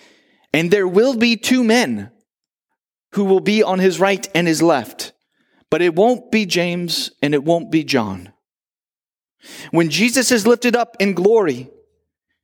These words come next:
it will be two thieves, one on his right who challenges Jesus by saying,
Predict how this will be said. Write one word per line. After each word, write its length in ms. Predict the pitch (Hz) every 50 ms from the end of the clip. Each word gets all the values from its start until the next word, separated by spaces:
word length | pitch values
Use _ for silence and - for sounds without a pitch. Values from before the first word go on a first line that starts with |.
| _ _ _ _ _ _ _ _ -
it 80 | 170 180
will 120 | 185 185
be 160 | 175 208 208
two 220 | - - 220 214 196
thieves, 760 | - - 202 190 156 127 110 107 - - - - - - - _ _ _ _ _ _ _
one 260 | 147 170 208 233 240
on 120 | 233 214
his 200 | 196 208 196 170
right 500 | 175 190 214 202 180 - - - - - - _ _ _ _ _ _ _ _ _ -
who 120 | 190 180
challenges 640 | - - - 190 202 254 269 247 180 160 139 - -
Jesus 440 | - 147 139 127 120 123 117 - -
by 180 | - 143 143
saying, 300 | 139 - 180 165 151 147